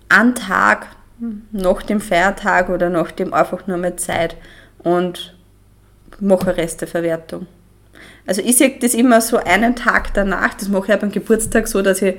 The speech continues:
einen Tag nachher auch noch immer eigentlich so plan, dass ich da Torte ist und so weiter. Ich friere halt, ich, ich bin halt auch mittlerweile so, dass ich Torte einfach einfriere. Geht jetzt an Weihnachten vielleicht nicht so gut. Ich weiß jetzt nicht, ob man Kekse einfrieren kann oder wie geil das ist mit dem Auftauen.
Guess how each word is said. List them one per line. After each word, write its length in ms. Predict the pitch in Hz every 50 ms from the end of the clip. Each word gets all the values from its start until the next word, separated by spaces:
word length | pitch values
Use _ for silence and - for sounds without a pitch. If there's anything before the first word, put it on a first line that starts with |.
| - - - - -
einen 200 | - 185 208 208
Tag 240 | 214 208 208 - -
nachher 360 | 185 190 190 - - 160 160
auch 40 | 165
noch 120 | 196 196
immer 200 | 190 190 185 180 185 -
eigentlich 300 | 175 175 180 180 180 -
so 160 | - 175 180
plan, 440 | 180 - 180 165 156 160 156 170 175
dass 180 | 165 170 170 170
ich 60 | 160
da 100 | - -
Torte 420 | - - - 180 165 - - - 170
ist 200 | 139 143 - 165
und 100 | 165 156
so 140 | - 160
weiter. 460 | 160 143 143 147 - - 165 180 175 - - - - - - - _ -
Ich 100 | 196 175
friere 260 | - - 196 196 190
halt, 140 | 180 - - - - -
ich, 220 | - 190 170 -
ich 280 | 185 196 190 - - -
bin 180 | - 196 196
halt 120 | 190 170 165
auch 180 | 170 185 175 - -
mittlerweile 520 | - 190 190 - 196 180 180 175 170 175 175
so, 140 | 175 - 175
dass 180 | 180 175 -
ich 80 | 165 -
Torte 320 | - 180 160 160 - 151
einfach 180 | 147 151 - - -
einfriere. 640 | 139 143 170 175 - - 220 220 240 254 262 277 277 - - - - - - - - _ _ _ _ _
Geht 160 | - 180 180
jetzt 220 | 220 220 220 220 -
an 160 | 135 165 151
Weihnachten 460 | 147 147 180 196 196 190 - - -
vielleicht 420 | - - 147 147 143 147 - -
nicht 240 | 160 160 160 135 -
so 160 | - - 240
gut. 320 | 226 - - 254 269 285 202
Ich 60 | 175
weiß 180 | - - - -
jetzt 160 | 208 - -
nicht, 80 | 185
ob 60 | 180 170
man 80 | 165
Kekse 340 | - - 190 - - - -
einfrieren 480 | - 160 185 185 - - 190 190 196 196
kann 260 | - 208 196 208 202
oder 240 | 196 190 190 175 180
wie 80 | 185
geil 240 | 185 - 165 147 -
das 160 | 180 175 -
ist 140 | 196 - -
mit 120 | 180 170
dem 60 | - -
Auftauen. 580 | 143 151 - - - - 196 185 190 202 208